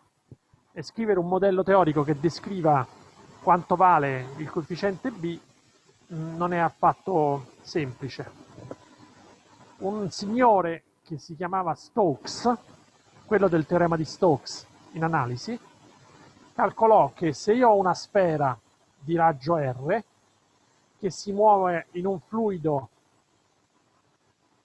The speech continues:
con viscosità eta, ha un coefficiente B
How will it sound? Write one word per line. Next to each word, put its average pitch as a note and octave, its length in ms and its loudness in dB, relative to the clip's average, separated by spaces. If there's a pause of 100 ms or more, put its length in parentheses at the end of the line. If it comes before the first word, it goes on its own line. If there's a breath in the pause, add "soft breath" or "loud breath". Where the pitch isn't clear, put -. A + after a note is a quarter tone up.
(340)
con G3 400 -2
viscosità F3+ 800 -4 (3500)
eta, F#3+ 500 -2 (1700)
ha G#3 200 4
un F3 180 -2
coefficiente G#3 800 -10
B E3 420 -16